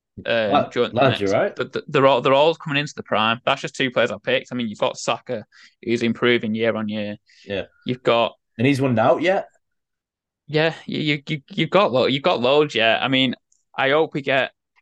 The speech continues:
Speaker 1: a centre half come through, obviously, in the next four years,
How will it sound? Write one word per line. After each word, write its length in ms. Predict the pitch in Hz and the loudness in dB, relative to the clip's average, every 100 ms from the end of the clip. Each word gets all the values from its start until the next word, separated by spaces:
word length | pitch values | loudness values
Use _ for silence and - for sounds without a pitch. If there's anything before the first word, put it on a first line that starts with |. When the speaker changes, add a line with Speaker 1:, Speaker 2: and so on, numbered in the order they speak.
| _ _ - | _ _ -16
Speaker 1:
a 80 | - | -6
centre 240 | 151 127 | -4 -2
half 280 | 120 113 - | 0 -2 -4
come 140 | 127 | -10
through, 280 | 120 127 143 - _ - | -4 -2 -4 -8 _ -10
obviously, 500 | 113 110 110 - 123 | -8 -6 -8 -2 -2
in 80 | 120 | -2
the 60 | |
next 200 | 113 - | -4 -6
four 220 | - 117 117 | -6 -2 0
years, 360 | 113 123 - | 0 -2 -6